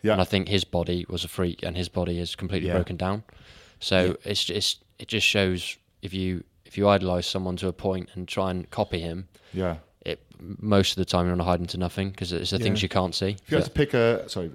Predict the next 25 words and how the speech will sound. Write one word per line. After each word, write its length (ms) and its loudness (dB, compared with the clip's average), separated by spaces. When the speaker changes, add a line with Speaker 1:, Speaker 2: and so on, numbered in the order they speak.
Speaker 1:
if 120 -12
you 40 0
had 80 0
to 40 -10
pick, 440 0
um, 440 -2
what 120 -4
you 60 -6
preferred, 460 -2
either 680 -4
Tiger 500 0
and 160 -4
McIlroy, 560 -6
um, 520 -8
finishing 340 -8
off, 400 -10
um, 680 -8
in 180 -8
the 320 -8
P 160 -6
G 120 -8
A 180 -8
win 180 -8
he 80 -6
had 240 -8